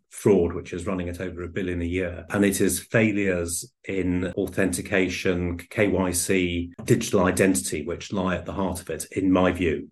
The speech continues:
And the government rightly has decided it's got a key role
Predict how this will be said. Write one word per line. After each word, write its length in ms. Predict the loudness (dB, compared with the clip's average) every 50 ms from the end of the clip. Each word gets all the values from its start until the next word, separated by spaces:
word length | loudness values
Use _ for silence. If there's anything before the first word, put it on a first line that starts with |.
| _ _
And 160 | -4 -2 0
the 60 | 2 2
government 640 | 2 0 0 2 0 2 2 0 -2 -4 -8 -12 -14 -16 _ _
rightly 840 | -6 -2 0 2 2 2 0 -2 0 0 2 2 0 -2 -6 -8 -12 -14
has 340 | -8 -6 -4 -4 -4 -4 -6
decided 540 | -6 -4 -4 -2 0 0 0 -2 -2 -6 -8
it's 160 | -10 -10 -8
got 200 | -6 -4 -2 -2
a 40 | -4
key 280 | -6 -6 -4 -2 0 2
role 480 | 2 2 2 4 2 0 0 -4 -8